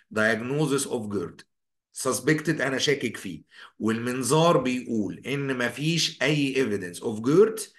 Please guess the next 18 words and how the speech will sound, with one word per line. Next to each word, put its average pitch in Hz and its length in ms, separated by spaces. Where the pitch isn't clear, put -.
الامريكان 165 1000
كوليدج 151 580
اوف 113 220
جاسترو 127 340
قالت 131 1000
ان 120 120
انت 135 400
ت-، 123 80
تعمل 131 540
مونترنج 127 560
للريفلكس 120 960
من 113 180
وقت 117 260
الى 110 200
اخر، 123 340
وتشوف 120 420
الارتجاع 107 540
بيحصل 117 560